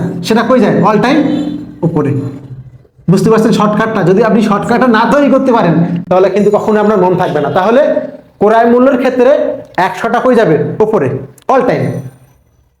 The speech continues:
কারণ চাচ্ছেন ক্রয় মূল্য, ক্রয় মূল্য একশো, কারণ পার্সেন্টেজ করা আছে না,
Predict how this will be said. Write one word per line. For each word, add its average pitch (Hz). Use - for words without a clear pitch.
কারণ 196
চাচ্ছেন 220
ক্রয় 240
মূল্য, 233
ক্রয় 214
মূল্য 196
একশো, 165
কারণ 175
পার্সেন্টেজ 208
করা 226
আছে 226
না, 202